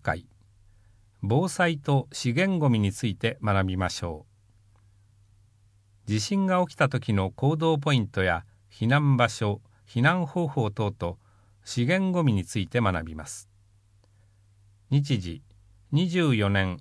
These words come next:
一月二十日金曜午前八時三十分から午後四時三十分、雨天実施。集合場所は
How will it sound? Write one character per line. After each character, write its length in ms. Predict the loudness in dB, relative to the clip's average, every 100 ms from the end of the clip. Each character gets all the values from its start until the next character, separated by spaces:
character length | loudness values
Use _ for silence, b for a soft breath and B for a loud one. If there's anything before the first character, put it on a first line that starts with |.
| -8
一 240 | -10 -4
月 280 | -2 0 0
二 160 | -2 -4
十 140 | -6
日 220 | 2 2
金 300 | 2 0 2
曜 340 | 2 0 -2 -10 -4
午 140 | -2
前 240 | 0 0
八 280 | 2 0 0
時 140 | -2 0
三 240 | 2 2
十 100 | 0
分 300 | -2 -6 -4
か 120 | 0
ら 200 | 0 0 -2
午 140 | -2
後 160 | 2 2
四 140 | 2
時 140 | 0 -2
三 280 | -2 -2 -2
十 120 | -4
分、 360 | -10 -16 -16 -20 b b b b b b
雨 120 | -4
天 260 | 2 4 4
実 140 | 2
施。 340 | -4 -8 -10 -12 _ _ _ _ _ _ _ _ _ _
集 260 | -10 -2 0
合 200 | 2 4
場 120 | 4
所 180 | 4 2
は 180 | 2